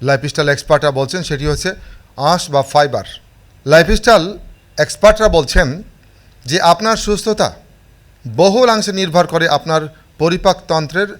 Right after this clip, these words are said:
সুস্থতার উপর। আপনার পরিপাকতন্ত্র যত চমৎকারভাবে কাজ করবে, আপনি তত সুস্থ থাকবেন। আর আপনার পরিপাকতন্ত্র তখনই সুন্দরভাবে কাজ করবে,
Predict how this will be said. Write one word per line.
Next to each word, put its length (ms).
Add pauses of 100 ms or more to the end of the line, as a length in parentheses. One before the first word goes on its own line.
(120)
সুস্থতার 580
উপর। 220 (640)
আপনার 400 (640)
পরিপাকতন্ত্র 680
যত 260
চমৎকারভাবে 640
কাজ 220
করবে, 300 (760)
আপনি 220
তত 480 (520)
সুস্থ 300
থাকবেন। 420 (360)
আর 140
আপনার 300
পরিপাকতন্ত্র 840 (360)
তখনই 400
সুন্দরভাবে 540
কাজ 240
করবে, 360